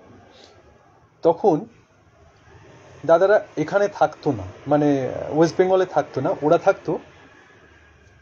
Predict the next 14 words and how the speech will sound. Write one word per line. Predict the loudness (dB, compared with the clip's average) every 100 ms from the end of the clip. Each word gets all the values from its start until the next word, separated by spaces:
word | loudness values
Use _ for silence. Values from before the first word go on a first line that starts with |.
| _ -10
বাইরে, | 2 4 2 -2 -8
ওয়েস্ট | -6 -4
বেঙ্গলের | -2 0 2
বাইরে। | 2 0 -2 -10 _ -20 -20 _ _ _ _ _ _ _ _ _ _ _ _ _ _ -20 _ _ _ _ _ _ _ _ _ _ _
তো | 4 4 2 _ _ _ _ _ _ _ _ _ _ _ _ _ _ _ _ _ _ _ _
কি | 0
হয়েছে, | 2 4 4 2
আহ, | 0 0 2 0 -4 _ _ -20 -2
ওই | 2 4
দাদার | 4 4 4 2 0 _ _
এক | -4 -4 0
বন্ধু | 0 2 -2
ছিল, | -2 -6 -8 -14 _ _ _
সমু। | -12 0 0 0